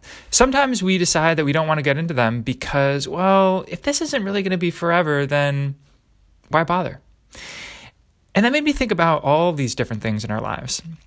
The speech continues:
Things that could be awesome, things that could be really cool, and things that we decide not to go for because we think, "Oh, well, if it's only temporary, then maybe it's not really worth it."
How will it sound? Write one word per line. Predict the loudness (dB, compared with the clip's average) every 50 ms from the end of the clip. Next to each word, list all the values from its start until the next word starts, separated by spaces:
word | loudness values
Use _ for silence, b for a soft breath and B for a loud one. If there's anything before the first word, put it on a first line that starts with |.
| _
Things | -18 -18 0 2 2 4 4 2
that | 0 0
could | 0 -2
be | -2 -2 2
awesome, | 4 4 4 4 2 -2 -2 0 -2 -2 -2
things | -4 -2 -2 0
that | -2 -2
could | -4 -4
be | -4 -2
really | -2 -2 -2 -2 -4 -6
cool, | -6 -4 -2 -2 0 -2 -4 -6 -8 -10 B B B B B B B B
and | 0 0 2 2 2 0 -2 -2 -4 -8 -12
things | -4 -2 -2 0 0 0
that | 0 -2 -2
we | -4 -4
decide | -2 -2 -2 0 2 2 2 2
not | 0 -2 -2 0 -2 -2 -4 -6
to | -8 -2
go | 0 2 2 2
for | 0 -2 -2 0 0 0 0
because | -2 -4 -6 -2 -2
we | -2
think, | -2 0 -2 -2 -2 -6 -2 0
"Oh, | 2 2 2
well, | 4 4 2 2 2
if | -2 -4
it's | -4 -4 -2
only | -2 -2 -2
temporary, | -2 -2 -4 -4 -2 0 0 0 0 0 -2
then | -2 -4
maybe | -4 -4 -4 -4 -4
it's | -2 -2 -2
not | 0 0
really | 0 -2 -2
worth | 0 0 -2 -2 -4
it." | -10 -12